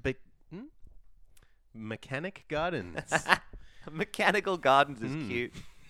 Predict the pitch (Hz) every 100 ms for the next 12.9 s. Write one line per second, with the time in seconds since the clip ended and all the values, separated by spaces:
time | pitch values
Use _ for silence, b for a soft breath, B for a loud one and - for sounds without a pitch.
0 | B B - - 262 415 - 107 82 -
1 | - - 254 247 226 143 180 185 - -
2 | - - b b b b b - - 160
3 | 156 117 233 - - - - _ - _
4 | 131 143 120 92 - - - 117 - -
5 | 131 131 135 127 120 120 107 104 101 95
6 | 92 87 80 - 53 - _ - _ -
7 | _ _ _ _ 190 226 113 64 - _
8 | _ - 180 185 185 160 - - - -
9 | - 190 160 156 185 170 143 123 - 151
10 | 151 147 143 143 139 139 143 135 - 151
11 | - - 110 104 120 123 113 110 110 -
12 | 120 117 120 139 139 135 131 -